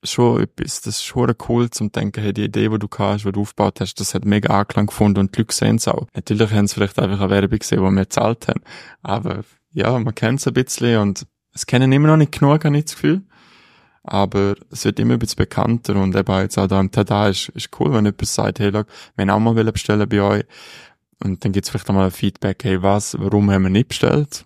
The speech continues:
Und das gibt so den Feedback-Loop, der recht cool ist, zum auch weiterdenken.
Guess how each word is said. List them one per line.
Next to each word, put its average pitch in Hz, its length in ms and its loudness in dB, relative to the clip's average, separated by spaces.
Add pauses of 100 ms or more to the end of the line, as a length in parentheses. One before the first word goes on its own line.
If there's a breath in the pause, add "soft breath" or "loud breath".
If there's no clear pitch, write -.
Und - 460 -2
das - 120 -10
gibt - 160 -6
so - 80 0
den 98 100 2
Feedback-Loop, - 600 0
der 98 260 0
recht 104 160 0 (120)
cool 104 140 0
ist, - 140 -10
zum 139 280 -6 (280)
auch 95 180 -2
weiterdenken. - 680 -6